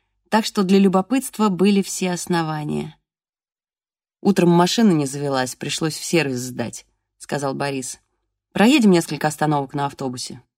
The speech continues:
Или такси". Он кивнул на стоящие у выхода из метро разномастные машины.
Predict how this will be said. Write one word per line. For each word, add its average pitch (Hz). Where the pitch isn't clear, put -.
Или 190
такси". 160
Он 175
кивнул 214
на 196
стоящие 185
у 170
выхода 170
из 165
метро 175
разномастные 165
машины. 151